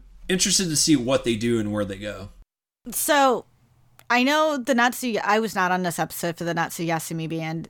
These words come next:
Speaker 2: I remember I had computer issues because things broke. So, I actually really liked them. And the name suits them perfectly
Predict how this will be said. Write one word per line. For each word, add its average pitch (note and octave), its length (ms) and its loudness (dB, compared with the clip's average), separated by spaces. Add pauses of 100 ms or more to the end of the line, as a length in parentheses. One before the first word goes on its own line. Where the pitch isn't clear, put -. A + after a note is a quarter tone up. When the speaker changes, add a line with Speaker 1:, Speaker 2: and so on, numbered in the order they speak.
Speaker 2:
I F3 80 0
remember F3+ 440 0
I D4+ 100 2
had G#3 220 -2
computer G4+ 380 2
issues F#3+ 420 0
because G#3+ 280 -4
things D#4+ 200 -4
broke. - 540 2 (1600)
So, G3 680 -2 (680)
I E4 560 4
actually A3+ 540 -4
really E3+ 320 -6
liked B2+ 300 -12
them. F#2+ 360 -14 (220)
And G3 680 4
the G#3 280 4
name G3 520 0 (460)
suits - 320 -8
them A3+ 140 0
perfectly G#3+ 600 -2